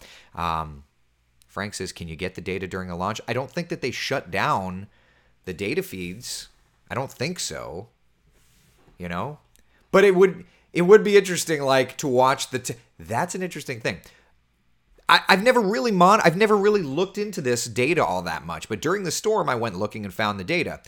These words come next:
Um, Tim says, "It is nerdy, but so informative. Why didn't you think of it sooner?" A hundred percent. Why didn't I think of it sooner? I'm so frustrated with myself that I didn't think of it sooner, you know? Because I think if nothing else, it will really add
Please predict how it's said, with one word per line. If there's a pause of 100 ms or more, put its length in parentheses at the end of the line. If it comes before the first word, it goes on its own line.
(340)
Um, (1400)
Tim
says,
"It
is
nerdy,
but
so
informative.
Why
didn't
you
think
of
it
sooner?" (320)
A
hundred
percent.
Why
didn't
I
think
of
it
sooner?
I'm
so
frustrated
with
myself
that
I
didn't
think
of
it
sooner, (420)
you
know? (180)
Because
I
think
if
nothing
else,
it
will
really
add